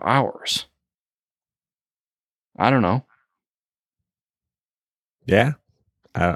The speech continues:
Speaker 2: I don't know.
Speaker 1: Because where is the most stick and rudder skill and the mo-, the most condensed?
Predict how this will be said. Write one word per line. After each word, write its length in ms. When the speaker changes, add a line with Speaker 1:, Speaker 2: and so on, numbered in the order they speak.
Speaker 2:
I 60
don't 180
know. 60
Speaker 1:
Because 320
where 320
is 140
the 100
most 360
stick 300
and 260
rudder 440
skill 640
and 180
the 60
mo-, 300
the 300
most 480
condensed? 920